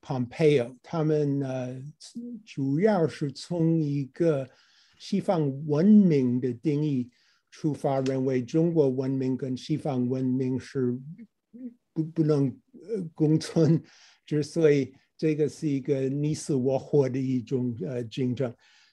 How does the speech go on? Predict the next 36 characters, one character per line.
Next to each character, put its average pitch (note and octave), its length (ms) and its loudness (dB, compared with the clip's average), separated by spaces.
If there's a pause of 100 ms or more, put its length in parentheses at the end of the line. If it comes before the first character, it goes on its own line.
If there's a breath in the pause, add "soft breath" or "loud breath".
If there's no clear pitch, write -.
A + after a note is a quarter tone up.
(100)
这 D4+ 320 4
个 A#3+ 160 4
观 D#3+ 380 2
点， C#3+ 680 0 (760)
我 E3+ 260 0
自 E3 260 -2
己 B3 120 2
认 D#3+ 340 2
为 C#3+ 180 2
是 - 240 -8
非 G3+ 380 4
主 C3 320 0
流 B2 260 -2
的 C3 160 0
观 C3+ 220 -4
点， C#3 180 -2
虽 F3 520 0
然 D#3 420 2
他 C#3+ 300 -6
在 D#3 380 0
那 C#3 180 0
个 C3 100 -4
Trump D#3+ 480 -2 (140)
的， C3 320 -4 (680 loud breath)
呃， B2 340 -6 (280)
统 D3+ 260 0
治 C#3+ 160 -2
的 B2+ 180 -4 (280)
期 - 180 -6
间， B2+ 340 -2 (840)
呃， D#3 280 -6 (720)
相 D#3+ 340 2
当 C#3+ 240 4
有 C3 220 2
影 D3+ 240 2
响。 A#2 360 -8